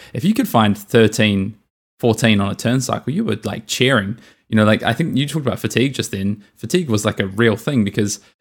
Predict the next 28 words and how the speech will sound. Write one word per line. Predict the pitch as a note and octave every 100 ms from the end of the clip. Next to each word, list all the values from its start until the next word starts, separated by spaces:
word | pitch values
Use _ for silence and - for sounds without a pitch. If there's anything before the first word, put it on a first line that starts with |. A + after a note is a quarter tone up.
| _
the | B2
defensive | A2+ - G3 -
cards | C#3+ A2
haven't | C3 G2
really | F2+
changed | F#2 C3 A2 - -
that | -
much. | F2+ D2 - - -
Like, | F#2 - G#2
they | - D3
have | A#2+
a |
bit, | - A#2+ F#2
and | G#2+
you've | G#2+
got | G2+ -
hero | A2+ A2
abilities | F#2+ G2 G2
that | -
change | - G2 -
that, | G2+ A2 - - -
you | G#2+
know, | G#2
think | - - G#2+
Ultim. | G2+ A#2+ A2 G2+ G2
But, | G#2 - - _ _ _ -
you | D3
know, | G#2+